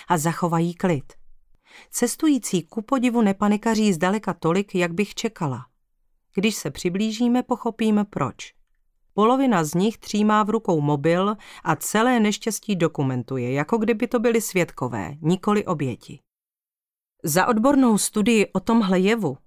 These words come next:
by se dal získat doktorát z psychologie. Černý dým na zádi dává tušit poruchu motorů. A skutečnost, že loď přišla o pohon,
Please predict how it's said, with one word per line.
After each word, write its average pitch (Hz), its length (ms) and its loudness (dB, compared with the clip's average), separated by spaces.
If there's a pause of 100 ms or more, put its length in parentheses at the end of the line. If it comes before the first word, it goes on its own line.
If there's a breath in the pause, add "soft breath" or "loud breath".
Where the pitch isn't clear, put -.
by 180 100 0
se 208 160 -2
dal 190 200 2
získat 208 500 -2
doktorát 220 600 0
z - 160 -6
psychologie. 143 760 -6 (880)
Černý 208 500 2
dým 185 280 4
na 170 120 2
zádi 175 340 2
dává 170 320 2
tušit - 360 -6
poruchu 156 360 -2
motorů. 143 560 -4 (500)
A 175 60 -2
skutečnost, 175 720 -2
že 160 100 -2
loď 170 200 0
přišla - 400 -4
o 175 100 -6
pohon, 156 440 -2